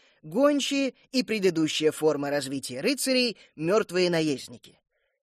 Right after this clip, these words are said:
У них броня значительно тоньше, и вместо рук — мечи из костей. Гончие — это разведчики и загонщики. Кентавры же в бою бросают костяные дротики, растущие прямо на теле,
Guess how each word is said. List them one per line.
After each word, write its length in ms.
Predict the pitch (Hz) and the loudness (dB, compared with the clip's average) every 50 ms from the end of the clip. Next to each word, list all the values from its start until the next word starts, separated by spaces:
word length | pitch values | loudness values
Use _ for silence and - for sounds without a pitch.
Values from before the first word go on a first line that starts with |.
| _ _ _ | _ _ _
У 100 | 214 233 | 0 2
них 240 | 247 262 262 214 170 | 4 4 4 2 2
броня 380 | 165 196 202 208 214 208 190 | 2 2 4 4 4 2 2
значительно 640 | 160 170 180 180 175 - 226 196 - 220 220 220 226 220 | 2 2 0 0 0 -2 -6 -6 -6 -6 -4 -4 -4 -4
тоньше, 500 | - 285 294 247 170 147 - 127 - - - - | -4 -2 -2 -2 -2 -2 -6 -8 -10 -14 -18 -12
и 160 | _ 240 240 220 | _ -2 -2 0
вместо 400 | 220 254 254 240 - - 247 254 | 2 0 0 0 0 2 2 2
рук — 260 | 294 311 294 - - | 2 0 -4 -6 -6
мечи 380 | 208 208 202 - - 240 233 | -6 -4 -4 -2 -2 -2 -2
из 100 | 214 - | -4 -2
костей. 540 | - 165 143 127 - - 120 110 101 98 - _ _ _ _ _ _ _ _ _ _ _ | -2 -2 -4 -4 -6 -10 -12 -14 -16 -18 -20 _ _ _ _ _ _ _ _ _ _ _
Гончие — 680 | 139 131 170 202 226 233 214 - - 143 131 120 117 - - - - - | -6 0 4 4 4 4 2 0 -4 -4 -6 -6 -8 -12 -20 -20 -2 2
это 280 | 233 226 220 - 226 | 2 2 4 2 2
разведчики 640 | 214 196 175 143 151 190 233 233 - - 254 - 269 | 4 2 2 0 0 0 -2 0 -2 -4 -2 -2 -2
и 100 | 254 240 | 0 2
загонщики. 800 | 233 240 214 165 139 131 123 123 120 - 131 - - 127 120 - _ _ _ _ _ _ _ | 2 0 0 0 -2 -4 -4 -4 -6 -8 -10 -10 -10 -12 -12 -12 _ _ _ _ _ _ _
Кентавры 580 | - 240 233 226 - 285 277 247 208 185 170 | -2 0 0 2 4 4 4 4 4 2 2
же 160 | 151 170 175 170 | 2 2 0 0
в 80 | 160 | 2
бою 260 | 170 208 226 254 285 | 0 0 0 0 0
бросают 560 | 247 214 220 214 190 - - 233 233 220 208 - | 0 0 0 0 -2 0 0 2 2 0 0 -2
костяные 480 | - 196 - - 220 214 220 220 220 | -6 -6 -6 -4 -6 -4 -4 -4 -4
дротики, 460 | 190 262 302 302 214 180 165 - - | -4 -2 -4 -2 -2 -4 -6 -4 -2
растущие 580 | 180 190 202 190 - 262 262 - - - 220 208 | -2 -2 -2 -2 -4 -6 -6 -4 -4 -4 -4 -4
прямо 300 | - 196 190 185 185 175 | -2 0 0 0 0 0
на 160 | 175 170 160 | 0 -2 -2
теле, 400 | - - 127 131 117 110 110 - | -4 -6 -10 -10 -12 -14 -16 -20